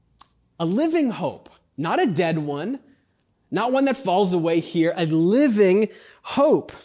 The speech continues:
through the resurrection of Jesus Christ from the dead. And then we have an inheritance that is imperishable, undefiled, and unfading, kept in heaven for you and for me.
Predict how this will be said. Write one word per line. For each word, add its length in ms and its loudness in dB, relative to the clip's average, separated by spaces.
through 180 2
the 120 4
resurrection 1160 -2
of 200 -4
Jesus 520 -2
Christ 560 -8
from 220 -4
the 80 -2
dead. 400 -8
And 80 -4
then 60 0
we 80 -2
have 180 -2
an 60 4
inheritance 920 2
that 140 0
is 120 0
imperishable, 1200 0
undefiled, 960 2
and 180 0
unfading, 640 4
kept 380 -6
in 140 -6
heaven 380 -2
for 160 -4
you 500 0
and 160 -4
for 160 -2
me. 460 -2